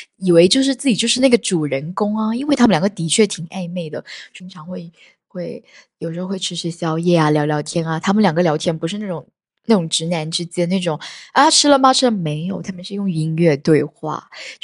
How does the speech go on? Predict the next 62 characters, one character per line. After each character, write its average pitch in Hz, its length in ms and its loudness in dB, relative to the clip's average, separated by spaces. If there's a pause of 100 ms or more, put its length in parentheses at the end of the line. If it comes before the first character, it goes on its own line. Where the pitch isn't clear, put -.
一 175 100 0
些 165 260 -6
对 165 180 2
话。 156 320 2 (480)
比 160 80 4
如 165 60 6
说 185 140 2
我 175 100 6
的 143 80 4
朋 165 140 -2
友 156 120 -2
生 156 280 -4
气 170 260 -4
了， 160 140 -4
就 180 120 -2
发 156 280 0
那 165 140 -2
个 160 120 -2
思 170 240 -6
思 185 220 2
与 160 100 4
帆 165 380 -2
的 151 200 -2 (540)
《不 - 120 4
想 156 220 2
和 165 200 -2
你 160 180 -2
说 156 260 2
话》， 165 280 0
就 190 100 -4
大 196 100 2
概 175 120 2
这 180 100 2
样 170 140 2
子 175 120 -10
对 165 180 2
话。 160 320 0 (260)
那 226 80 0
个 220 60 2
男 151 180 0
的 160 60 -2
非 196 280 -4
常 151 300 -6
直 151 120 -14
接 156 140 -6 (240)
接 170 240 2
上 165 280 2
啊， 147 100 -4
就 185 120 -8
非 190 80 0
常 190 180 -2
流 151 180 -8
畅， 185 220 -4
包 175 160 -4
括 190 100 -4
他 185 80 -2
们 165 140 -4
聊 147 160 -2
一 - 20 -2
些 165 120 -4
东 147 200 -6
西， - 220 -14